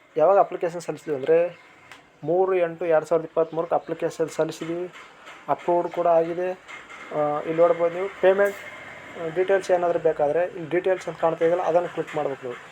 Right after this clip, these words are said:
ಇಲ್ಲಿ ನಾ ಈಗ ಪೇಮೆಂಟ್ ಡೀಟೇಲ್ಸ್ ಬೇಕಾಗಿದೆ ನಮ್ಗೆ, ಅದು, ಅದಕ್ಕಾಗಿ ಪೇಮೆಂಟ್ ಡೀಟೇಲ್ಸ್ ಅಂತ ಕಾಣ್ತಾ ಇದೆಯಲ್ಲ, ಅದನ್ನು ಕ್ಲಿಕ್ ಮಾಡ್ತಾ ಇದ್ದೀನಿ.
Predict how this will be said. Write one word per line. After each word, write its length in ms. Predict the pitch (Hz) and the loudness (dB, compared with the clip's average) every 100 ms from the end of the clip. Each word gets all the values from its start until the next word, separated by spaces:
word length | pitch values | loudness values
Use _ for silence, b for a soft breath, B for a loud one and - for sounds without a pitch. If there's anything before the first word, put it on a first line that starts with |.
| - - 160 | -16 -4 0
ಇಲ್ಲಿ 140 | 156 | 2
ನಾ 100 | 151 | 2
ಈಗ 120 | 143 139 | 0 2
ಪೇಮೆಂಟ್ 400 | 170 175 170 - | 2 2 -6 -2
ಡೀಟೇಲ್ಸ್ 380 | 160 165 160 156 | 2 2 0 0
ಬೇಕಾಗಿದೆ 400 | 160 160 151 151 | 0 2 0 0
ನಮ್ಗೆ, 200 | 180 165 | 2 2
ಅದು, 120 | 175 | 0
ಅದಕ್ಕಾಗಿ 600 | - 156 156 165 165 254 - - - - | -6 -2 4 4 4 0 -12 -20 -18 4
ಪೇಮೆಂಟ್ 360 | 165 170 175 156 | 4 4 0 -4
ಡೀಟೇಲ್ಸ್ 360 | 170 170 160 | 2 2 2
ಅಂತ 100 | 160 | -4
ಕಾಣ್ತಾ 280 | - 156 151 | 0 0 4
ಇದೆಯಲ್ಲ, 180 | 160 185 | 4 4
ಅದನ್ನು 220 | 165 160 | 2 0
ಕ್ಲಿಕ್ 240 | - 160 160 | 0 0 2
ಮಾಡ್ತಾ 220 | 156 151 | 0 0
ಇದ್ದೀನಿ. 220 | 147 | -2